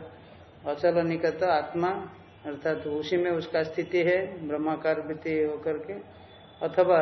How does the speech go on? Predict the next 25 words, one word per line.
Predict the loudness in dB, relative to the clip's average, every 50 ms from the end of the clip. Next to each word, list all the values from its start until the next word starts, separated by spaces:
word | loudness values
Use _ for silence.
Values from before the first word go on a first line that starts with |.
| 6 4
जिस | 2 -2 -4 0 2
समय | 2 2 2 2 0
में | 0 0 0 0
कोई | 2 2 4 4 4 2 -2 -4 -6 -6 -8 -12 -14 -14 -18 -20 -18 -12 -8
व्यापृत | 0 2 2 2 2 2 2 0 4 4 4 6 6
होता | 4 4 4 4 4
है | 6 6 4 4
भोजन | 4 4 2 2 2 0 0 0
आदि | 0 0 0 0 -2 -2 -2 -2
क्रिया | -4 -2 0 2 2 2 2
के | 0 -2 -2
लिए, | -2 -2 -4 -4 -4 -6 -10 -12 -8 -6
उस | -6 -6 -2 -2
समय | -2 0 0 0 0 -2
में | -2 -4 -4 -6 -8 -12 -10
चल | 0 2 2 4 4 2 0 0
निकेत | -2 -2 -2 -4 -2 -4
अर्थात | -4 -6 -2 -2 -2 -2
शरीर | 0 -2 -2 -2 0 0 -2 -2 -2 -4 -6 -10 -14 -18 -20 -20 -20 -20 -20 -20 -20 -20 -10 -2
वही | 0 4 6 6 6
उसका | 6 4 2 0 0 0
आश्रय | 0 0 0 -2 0 0 2
हो | 2 0 -2 -2
जाता | -2 -4 -4 -6 -6 -6
है। | -6 -6